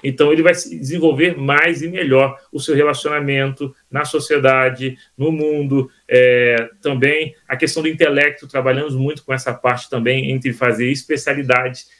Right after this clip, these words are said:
tarefas laborais, manuais, atividades físicas, vão trabalhando, desenvolvendo.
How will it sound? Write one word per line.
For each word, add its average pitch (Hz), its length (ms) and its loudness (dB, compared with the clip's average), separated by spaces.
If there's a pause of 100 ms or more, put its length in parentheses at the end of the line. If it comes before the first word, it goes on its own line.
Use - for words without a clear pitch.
tarefas 135 600 2
laborais, 135 680 2
manuais, 131 760 0
atividades 131 640 -4
físicas, 143 760 -4
vão 151 180 0
trabalhando, 165 600 2
desenvolvendo. 156 840 -2